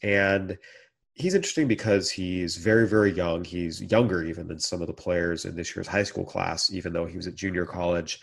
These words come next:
Big physical lefty, projection you can see coming just in terms of his stuff's gonna tick up.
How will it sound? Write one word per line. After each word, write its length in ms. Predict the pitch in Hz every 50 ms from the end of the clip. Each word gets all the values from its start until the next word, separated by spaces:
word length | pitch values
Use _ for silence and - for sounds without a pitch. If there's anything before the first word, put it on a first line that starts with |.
| - - - - - _ _
Big 340 | - 107 107 104 101 101 98
physical 480 | 98 - - 101 95 90 95 - 95 90
lefty, 680 | 90 95 95 92 - - 95 92 92 92 92 90 90 - _ _ _ - _ _ _ _ _ _ _
projection 540 | - - 80 - 101 98 95 - - 101 95
you 80 | 90
can 160 | 82 - - 87
see 320 | - - - - 101 98
coming 540 | - - - 98 95 95 92 92 92 87 82
just 240 | 82 85 - - -
in 40 |
terms 300 | - - 90 87 85 82
of 100 | 90 90
his 120 | - 85 -
stuff's 320 | - - 95 92 90 -
gonna 180 | - 90 85 87
tick 320 | - - - 90 - -
up. 340 | 92 90 87 87 - -